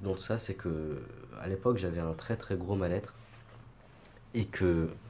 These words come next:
tout ce que je faisais en parapsychologie, ça ne m'aidait pas du tout, mais alors absolument pas. Donc du coup, juste avant mon rentrée à la fac, environ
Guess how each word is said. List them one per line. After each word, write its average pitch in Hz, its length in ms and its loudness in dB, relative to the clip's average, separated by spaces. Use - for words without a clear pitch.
tout 117 120 -2
ce 107 80 -4
que - 80 0
je 101 80 -2
faisais 101 440 6
en 85 120 6
parapsychologie, 92 1400 0
ça - 540 0
ne 87 240 4
m'aidait 85 260 2
pas - 260 0
du 85 120 -2
tout, - 180 -12
mais 85 120 -2
alors 82 420 0
absolument 90 600 0
pas. 71 180 -6
Donc 90 380 0
du 90 180 -6
coup, 113 680 0
juste 117 320 0
avant 104 180 8
mon 95 220 6
rentrée 82 500 0
à 92 80 4
la 85 140 4
fac, 92 260 -2
environ 82 420 0